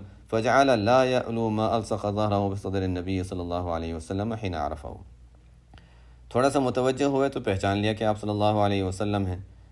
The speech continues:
پھر تو جعل لا يَأْلُو، پھر تو انہوں نے پوری کوشش کی، یعنی کوئی کوتاہی نہیں چھوڑی کہ اپنی پیٹھ کو آپ صلی اللہ علیہ وسلم کے سینے سے اور لگا لیں، اور زیادہ پیٹھ کو آپ صلی اللہ علیہ وسلم کے سینے سے لگا لیں، اس سے کہ وہ تو تبرکات کا مرکز ہے، وہاں سے تو پوری پوری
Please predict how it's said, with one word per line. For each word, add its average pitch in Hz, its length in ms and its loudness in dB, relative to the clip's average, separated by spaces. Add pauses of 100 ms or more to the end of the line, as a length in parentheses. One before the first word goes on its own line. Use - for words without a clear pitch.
(100)
پھر 156 260 2
تو 147 320 2 (180)
جعل 117 300 4 (240)
لا 117 200 2
يَأْلُو، 85 360 -2 (440)
پھر 143 180 0
تو 135 220 0
انہوں 131 160 2
نے 143 100 2
پوری 147 340 0
کوشش 107 360 -4
کی، 104 80 -8
یعنی 110 140 -2
کوئی 135 260 2
کوتاہی 117 580 0
نہیں 127 320 0
چھوڑی 110 440 -2 (260)
کہ 113 140 2
اپنی 117 320 0
پیٹھ 127 380 -4
کو 123 120 0
آپ 113 160 2
صلی 113 80 -2
اللہ 104 40 2
علیہ 107 40 -2
وسلم 110 100 -8
کے 107 100 -6
سینے 107 240 -4
سے 107 100 -6
اور 117 240 -2
لگا 90 300 -4
لیں، 80 160 -8
اور 127 160 0
زیادہ 107 280 -2 (120)
پیٹھ 107 180 -8
کو 110 80 -6
آپ 104 140 0
صلی 101 80 -4
اللہ 95 80 -2
علیہ 107 80 -4
وسلم 98 140 -6
کے - 0 -
سینے 101 220 -4
سے 101 120 -6
لگا 90 220 -4
لیں، 110 80 -4
اس 110 80 -8
سے 120 120 -10
کہ - 80 -10
وہ 113 80 -4
تو 123 100 -8
تبرکات 98 640 -4
کا 117 60 -4
مرکز 98 420 -4
ہے، 101 100 -4 (260)
وہاں 95 200 -2
سے 120 140 -8
تو 113 100 -6
پوری 113 240 -4
پوری 107 300 -4